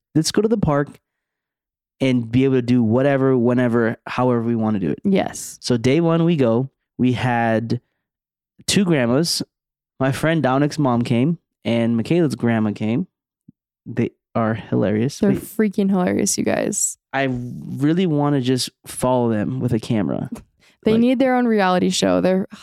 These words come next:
Speaker 2: hilarious, and it was so entertaining to watch them. They were just, like, you would lose them for a second, and you'd turn around, and they'd be, like, stuffing their faces with corn dogs or taking selfies or making, like,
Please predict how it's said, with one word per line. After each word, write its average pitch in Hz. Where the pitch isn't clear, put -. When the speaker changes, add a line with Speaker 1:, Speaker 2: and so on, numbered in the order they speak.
Speaker 2:
hilarious, 180
and 185
it 180
was 180
so 185
entertaining 185
to 185
watch 175
them. 170
They 180
were 180
just, 180
like, 175
you 208
would 202
lose 196
them 208
for 214
a 208
second, 202
and 202
you'd 196
turn 202
around, 190
and 196
they'd 190
be, 196
like, 185
stuffing 196
their 190
faces 190
with 180
corn 190
dogs 175
or 170
taking 240
selfies 202
or 196
making, 202
like, 196